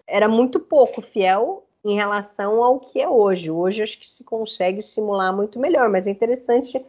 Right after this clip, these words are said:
deles proporem isso daí lá atrás, né? Dizendo ser possível você simular dois times e colocá-los pra jogar, e aí eles assistem isso daí, né? E aí você pode fazer N jogos, e será que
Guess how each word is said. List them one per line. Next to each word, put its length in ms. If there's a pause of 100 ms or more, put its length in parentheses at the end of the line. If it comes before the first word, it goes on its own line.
(160)
deles 560
proporem 600
isso 240
daí 280
lá 120
atrás, 580
né? 220
Dizendo 400
ser 160
possível 960
você 760 (100)
simular 640
dois 320
times 580
e 60
colocá-los 840
pra 140
jogar, 560
e 60
aí 100
eles 220
assistem 760 (140)
isso 340
daí, 360
né? 320 (160)
E 80
aí 120
você 120
pode 260
fazer 320
N 380
jogos, 720 (100)
e 320
será 300
que 580